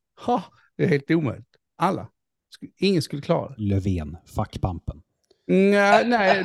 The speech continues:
Speaker 1: du får liksom gå tillbaka till Branting då, eller något sånt som skulle kunna, eh, tala på det
Speaker 2: Tage
Speaker 1: viset.
Speaker 2: Erlander. Ja.
Speaker 1: Ja, men det är ju, det, det, på så
Speaker 2: Ja.
Speaker 1: vis är det ju att det svenska moderna projektet,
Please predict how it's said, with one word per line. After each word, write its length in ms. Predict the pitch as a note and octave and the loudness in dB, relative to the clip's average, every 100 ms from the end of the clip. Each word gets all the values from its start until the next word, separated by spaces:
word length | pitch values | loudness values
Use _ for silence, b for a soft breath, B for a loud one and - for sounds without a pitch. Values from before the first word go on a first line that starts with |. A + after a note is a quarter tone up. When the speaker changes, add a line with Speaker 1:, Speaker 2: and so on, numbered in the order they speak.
| F3+ | 0
Speaker 1:
du 80 | F3+ | 0
får 140 | F3 | -2
liksom 300 | F3+ F3+ F3 | -2 -2 0
gå 100 | D#3+ | 0
tillbaka 420 | D3 D#3 A3 D#3 | 0 0 0 0
till 120 | D3 | -2
Branting 760 | C3+ C#3+ E3+ F#3+ F3+ - A2+ A#2+ | 0 0 0 -2 -6 -4 -2 0
då, 180 | E3 C3+ | 2 2
eller 180 | A#2 B2+ | 0 -2
något 200 | B2+ B2 | -4 -4
sånt 220 | B2 F#2+ | -6 -6
som 100 | A#2+ | -12
skulle 200 | - A#2+ | -8 -8
kunna, 380 | A#2+ B2+ A#2+ A#2+ | -2 0 -2 -4
eh, 120 | B2 - - D3 | -8 -8 -14 -2
tala 240 | C#3+ C3+ | 0 2
på 140 | - B2+ | 2 0
det 80 | |
Speaker 2:
Tage 140 | B2 A2+ | 0 -2
Speaker 1:
viset. 360 | G#2+ A#2 A#2 | -6 -12 -12
Speaker 2:
Erlander. 720 | G2+ G2 F#2 F2 D2+ - - - _ _ _ _ _ _ - | -12 -12 -12 -14 -16 -18 -20 -20 _ _ _ _ _ _ -20
Ja. 280 | - - - | -20 -12 -2
Speaker 1:
Ja, 100 | E3 | 2
men 140 | F3+ | 4
det 80 | F#3 | 4
är 80 | G3 | 6
ju, 220 | E3+ - | 4 0
det, 220 | D3+ D3 | -2 -4
det, 240 | D#3+ - - | -2 -4 -6
på 60 | |
så 100 | D#3+ | -2
Speaker 2:
Ja. 40 | D3 | 2
Speaker 1:
vis 240 | F#3+ G3+ | 2 0
är 140 | F#3+ D#3 | 0 0
det 60 | |
ju 60 | C3 | 0
att 140 | C3 | 0
det 120 | - | -4
svenska 460 | B2+ E3+ F#3 - C#3 | -4 -2 -2 -2 -2
moderna 520 | B2 B2+ F#3+ B2 A2+ | -2 0 0 0 -4
projektet, 680 | - B2 E3 - - - | -8 -6 -6 -6 -10 -20